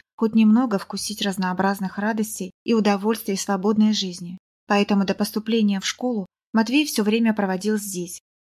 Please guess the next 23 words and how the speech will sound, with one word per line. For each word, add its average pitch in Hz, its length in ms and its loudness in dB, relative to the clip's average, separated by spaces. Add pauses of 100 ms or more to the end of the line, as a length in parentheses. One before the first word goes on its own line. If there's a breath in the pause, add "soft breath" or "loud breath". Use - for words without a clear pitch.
(160)
а 202 80 0
потом 320 320 2
приезжал 226 400 2
на 208 100 4
каждые 202 400 -2
каникулы. 170 640 -6 (500)
И 220 100 -2
бабушка 214 460 2
Клава, 233 400 -2 (240)
как 208 220 -2
он 202 80 4
её 202 180 0
называл, 190 500 -2 (220)
посвятила 240 540 2
себя 233 260 0
заботе 220 460 0
о - 20 6
мальчишке, 214 640 0 (300)
почти 214 320 2
полностью 214 560 0
заменив 190 420 -2
ему 202 280 0
мать. 175 340 -8